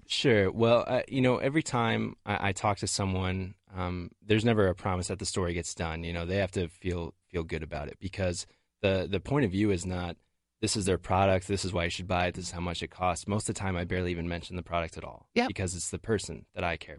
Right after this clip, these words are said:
Speaker 1: about. Um, I would say, y-, you know,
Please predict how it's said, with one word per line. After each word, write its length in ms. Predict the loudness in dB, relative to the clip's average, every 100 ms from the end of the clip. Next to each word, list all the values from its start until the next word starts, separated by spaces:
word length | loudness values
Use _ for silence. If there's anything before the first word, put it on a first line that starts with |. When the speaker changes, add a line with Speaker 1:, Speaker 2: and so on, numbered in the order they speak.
| -16
Speaker 1:
about. 160 | -18 -20 _ _ _ _ -2
Um, 320 | 2 2 0 -8 _ _ _ _
I 40 |
would 140 | 0 0
say, 460 | 2 2 2 2 -2
y-, 140 | -10 -16 _
you 80 | -2
know, 240 | 0 0